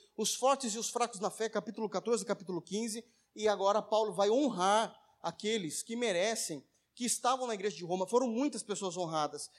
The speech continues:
Isso significa que Paulo, pela graça de Deus, tinha uma equipe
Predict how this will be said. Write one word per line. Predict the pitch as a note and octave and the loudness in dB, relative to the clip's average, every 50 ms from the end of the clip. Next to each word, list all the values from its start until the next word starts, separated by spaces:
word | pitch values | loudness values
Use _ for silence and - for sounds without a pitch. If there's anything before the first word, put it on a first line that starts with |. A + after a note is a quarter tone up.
| - _ | -16 _
Isso | - G3+ F#3+ F#3+ | -4 -2 -2 -2
significa | E3+ A3 G3 A3 F#3+ F3+ - - G#3 G#3+ - F3+ | -2 -2 -2 -4 -4 -4 -4 -8 -8 -8 -8 -12
que | - - F3+ | -12 -12 -14
Paulo, | - _ F#3 F3+ F#3+ G3 F3+ D#3 | -6 _ 4 6 6 6 4 2
pela | - F#3 F3 | 0 -2 -2
graça | D#3 D#3+ F#3 G#3 G#3 G#3+ | -2 -2 -2 -2 -4 -6
de | F3+ F#3+ | -8 -8
Deus, | D#3+ E3 E3 E3 F3 E3 - - _ _ _ _ | -6 -4 -4 -4 -6 -8 -12 -16 _ _ _ _
tinha | _ - A3 A3 A3+ | _ -4 -4 -2 -2
uma | A3+ A3+ A#3 | -2 -2 -2
equipe | A#3 A#3 - - G3+ A#3 B3 - - F3+ D3+ - - | -4 -6 -6 -2 0 0 0 0 0 -4 -6 -6 -6